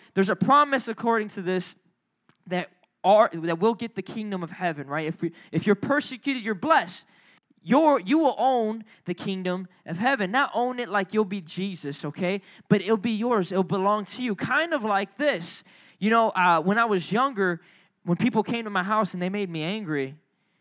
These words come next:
I kinda said, "Get out my house." Anybody ever done that before? No one ever said that before. You said that. Hey, come on. How many of you ever said, you don't own your house, right? You don't even pay rent. But when someone makes you mad in your house, you tell them,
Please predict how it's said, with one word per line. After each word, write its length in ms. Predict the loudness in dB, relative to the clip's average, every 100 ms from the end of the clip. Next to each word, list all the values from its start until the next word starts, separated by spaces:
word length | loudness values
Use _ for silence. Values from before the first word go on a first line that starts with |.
| _ -12
I 60 |
kinda 220 | -4 -2
said, 220 | -2 -6 -2
"Get 140 | -2
out 140 | 0
my 120 | -2 -2
house." 440 | -2 -2 -6 -14
Anybody 280 | -10 -6 -4
ever 120 | -6
done 160 | -8 -10
that 120 | -10
before? 440 | -10 -8 -6 -8 -12 _ _ _ _ _ _ _ _ _ _ _ _ _ _
No 160 | -4 -2
one 120 | -2
ever 240 | -4 -8
said 220 | -8 -10
that 140 | -10 -12
before. 380 | -12 -12 -14 -18 -20 _ _ _ _ _ _ _
You 160 | -8 -8
said 240 | -4 -6
that. 80 | -4
Hey, 140 | -8 -8
come 180 | -6
on. 160 | -6 -8 -14
How 180 | 2 2
many 160 | 2 -2
of 80 | 2
you 80 |
ever 200 | 2 2
said, 200 | -4 -4
you 120 | 4 6
don't 200 | 10 10
own 280 | 10 8 8
your 160 | 8
house, 360 | 8 4 0 2
right? 360 | 4 4 2 -8 2
You 160 | 6 10
don't 180 | 10 8
even 140 | 4
pay 300 | 6 6 6
rent. 360 | 6 6 6 -2 -20 4
But 140 | 6 6
when 100 | 4
someone 340 | 6 6 6
makes 240 | 2 2 2
you 60 |
mad 240 | 2 2 0
in 260 | -2 0
your 140 | 2 4
house, 580 | 6 4 2 -6 -16 _ _ _ -2
you 140 | 0
tell 280 | 2 2
them, 80 | 2